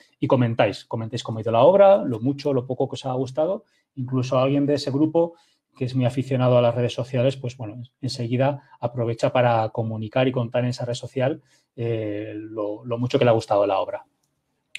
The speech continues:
Todo estos, esta historia que os he contado es lo que desde el punto de vista de diseño consideramos la experiencia. Entonces, como veis, esa experiencia no solamente ocurre dentro del, del teatro, sino que ocurre mucho antes, ¿no? Ocurre en el momento en el que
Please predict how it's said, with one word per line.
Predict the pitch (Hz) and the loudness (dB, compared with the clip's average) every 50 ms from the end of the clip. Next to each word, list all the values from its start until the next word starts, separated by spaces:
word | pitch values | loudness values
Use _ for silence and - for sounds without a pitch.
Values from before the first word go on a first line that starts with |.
| - - | -4 2
Todo | - 131 135 160 | 4 6 8 8
estos, | 175 - - - 180 170 160 160 160 156 160 160 156 - - - - - - - | 6 4 2 4 6 8 10 10 10 10 8 8 6 2 -4 -10 -14 -12 -10 -8
esta | 151 - - 156 | -4 0 0 0
historia | 127 - 151 147 143 | 2 4 4 4 4
que | 147 | 4
os | - | 4
he | 147 | 4
contado | 156 139 135 139 160 156 165 190 - - - _ _ _ _ _ _ | 2 2 4 6 6 6 6 4 2 -2 -14 _ _ _ _ _ _
es | - 139 120 127 | -10 -8 -4 -2
lo | 147 139 | -2 0
que | 143 156 | 0 -2
desde | 135 139 165 139 127 107 | -2 -2 -4 -6 -8 -6
el | 110 | -6
punto | 120 123 123 127 | -6 -6 -4 -2
de | 139 | -2
vista | 139 139 139 143 | -2 -2 -2 -2
de | |
diseño | 135 135 131 135 139 135 | -2 -2 -2 -2 -2 0
consideramos | 147 139 139 143 135 123 127 131 147 | -2 -2 -2 -2 -2 0 0 0 0
la | 156 | 0
experiencia. | - - 135 117 127 156 160 147 - 120 117 - _ _ _ _ _ _ _ _ _ _ _ | -2 -2 -4 -2 -2 -2 -2 -4 -6 -10 -12 -14 _ _ _ _ _ _ _ _ _ _ _
Entonces, | _ - 123 123 123 | _ -10 -8 -8 -6
como | - 156 143 143 | -4 -2 0 2
veis, | 139 143 139 143 | 2 2 0 -2
esa | 143 117 135 139 | -4 -6 -6 -8
experiencia | - - 143 135 147 165 170 - - 151 156 151 190 277 254 180 | -6 -6 -4 -2 -2 -2 -2 -4 -4 -4 -4 -4 -6 -10 -12 -10
no | 135 120 | -10 -8
solamente | 127 139 135 135 139 127 135 135 | -4 -2 0 2 2 0 0 0
ocurre | 135 - 135 135 135 | 0 0 0 2 2
dentro | 131 131 131 131 127 131 127 | 0 0 -2 -2 -2 -2 0
del, | 127 127 123 123 123 123 120 | 0 0 0 0 -2 -4 -6
del | 117 127 123 | -6 -6 -4
teatro, | 127 123 143 175 - - 165 226 - _ _ _ - _ | 0 2 2 2 2 0 -4 -6 -6 _ _ _ -20 _
sino | - - - 127 127 127 | -8 -4 -2 0 0 0
que | 131 | 0
ocurre | 120 127 - 135 143 147 | -2 2 4 4 6 6
mucho | 143 143 139 143 143 139 | 6 4 4 4 4 4
antes, | 139 135 135 131 113 - - | 4 4 2 0 -4 -6 -6
¿no? | 139 | -6
Ocurre | 139 - 139 135 147 | -4 -2 -2 -2 0
en | 151 147 | 0 0
el | 143 | 0
momento | 139 135 139 131 127 156 156 | 0 0 0 0 2 2 2
en | 147 143 | 2 2
el | 139 143 | 0 0
que | 135 123 120 135 - | 0 0 -2 -2 -4